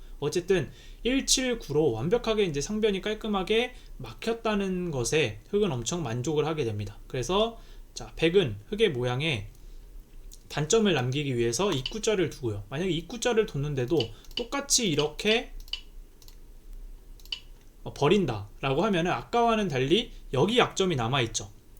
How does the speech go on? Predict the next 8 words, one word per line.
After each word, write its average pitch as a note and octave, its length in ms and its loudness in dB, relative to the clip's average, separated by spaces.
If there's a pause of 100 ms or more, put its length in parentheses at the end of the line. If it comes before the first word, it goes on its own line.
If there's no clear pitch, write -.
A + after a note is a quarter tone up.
(300)
손을 B3+ 260 -4
뺀다 A#3 300 2
하더라도 D#3+ 560 2 (220)
여기 E3+ 220 0
끊기는 B3+ 420 -4
약점이 E3+ 400 0
있기 E3+ 200 -6
때문에 B2+ 560 -2